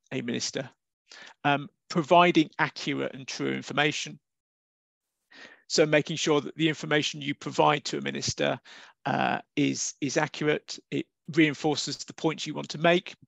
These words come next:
but at the end of the day, it is, uh, factually correct. Four, do not offer bribes or inducements, um, particularly, uh, the case for those operating in different jurisdictions across the globe with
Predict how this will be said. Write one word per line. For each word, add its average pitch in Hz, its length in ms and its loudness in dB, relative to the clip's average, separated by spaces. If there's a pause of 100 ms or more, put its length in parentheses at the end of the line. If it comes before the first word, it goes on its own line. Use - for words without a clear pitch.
(140)
but 143 120 2
at - 100 0
the 147 100 6
end 143 140 2
of 127 80 -12
the - 60 -18
day, 139 320 2 (100)
it 143 160 0
is, 131 360 -2 (360)
uh, 117 160 -2
factually - 720 -2
correct. - 520 -8 (640)
Four, 196 480 8 (580)
do 190 100 6
not 175 160 6
offer 156 260 2
bribes 147 500 2
or 143 40 0
inducements, - 840 -6 (160)
um, 147 380 4 (220)
particularly, 151 880 2 (100)
uh, 131 300 0 (440)
the 151 80 -6
case - 340 0
for 135 400 -2 (120)
those 139 280 0
operating - 640 -6
in 143 220 -12
different - 280 -2
jurisdictions 135 720 -6
across - 440 -6
the 139 80 -10
globe 156 440 4
with 135 80 -8